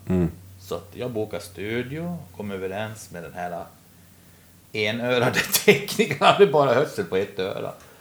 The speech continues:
Speaker 2: Vilket skulle visa sig lite fatalt.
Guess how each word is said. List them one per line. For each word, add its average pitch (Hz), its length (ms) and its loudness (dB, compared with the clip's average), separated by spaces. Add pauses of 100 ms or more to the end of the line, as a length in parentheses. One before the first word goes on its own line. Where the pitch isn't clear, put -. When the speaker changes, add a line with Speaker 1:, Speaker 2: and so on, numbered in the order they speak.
(280)
Speaker 2:
Vilket 143 280 2
skulle - 320 2
visa 156 460 6
sig 123 160 2
lite 117 240 0
fatalt. 101 680 2